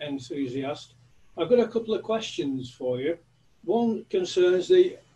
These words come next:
does, uh, insurance cause problems, uh, for you using this type of equipment, as it's, it could come down anywhere? And I take it that the,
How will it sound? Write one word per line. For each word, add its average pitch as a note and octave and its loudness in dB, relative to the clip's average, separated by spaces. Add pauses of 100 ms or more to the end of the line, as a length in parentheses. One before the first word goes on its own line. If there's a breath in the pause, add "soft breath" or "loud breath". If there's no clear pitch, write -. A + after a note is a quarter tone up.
(460)
does, G3+ 2
uh, A3 2 (200)
insurance F#3+ 2 (260)
cause D3+ 0
problems, C#3 -2 (340)
uh, D#3+ -2
for C#3 -4
you E3 0
using C#3+ -2
this C3+ -2
type C3+ -6
of B2 -6
equipment, D3 -10 (840)
as C#3 0
it's, - -2
it G#3 -14
could D#3+ -2
come D#3+ -2
down D3 4
anywhere? C#3 -2 (540)
And E3+ 0
I F3 -4
take A#3 4
it E3 2
that E3 -2
the, E3 4